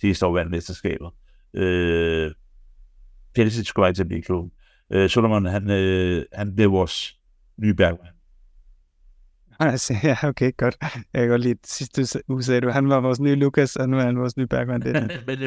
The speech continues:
Speaker 1: men det er jo det samme, er det ikke det? Det er Bergwijn, ikke?
Speaker 2: Jo, det er det. Jo, det er det. Det er lige præcis rigtigt. Øhm, godt. Og hvis vi så kigger frem til om, øh, om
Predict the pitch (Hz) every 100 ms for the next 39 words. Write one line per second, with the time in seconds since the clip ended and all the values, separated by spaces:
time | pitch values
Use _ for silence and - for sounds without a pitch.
0 | 151 156 175 160 160 151 160 190 214 156
1 | 165 175 185 233 220 147 175 180 175 165
2 | 160 151 147 151 143 139 139 131 143 _
3 | _ _ _ _ 139 139 135 131 131 135
4 | 131 131 127 131 131 127 123 123 - -
5 | _ - 135 127 123 123 120 120 117 117
6 | _ _ _ _ _ _ - 139 156 -
7 | _ _ - 147 170 - 180 202 202 202
8 | - 196 180 170 156 143 131 131 127 123
9 | 123 123 _ _ _ _ _ _ _ _
10 | _ 123 123 120 117 120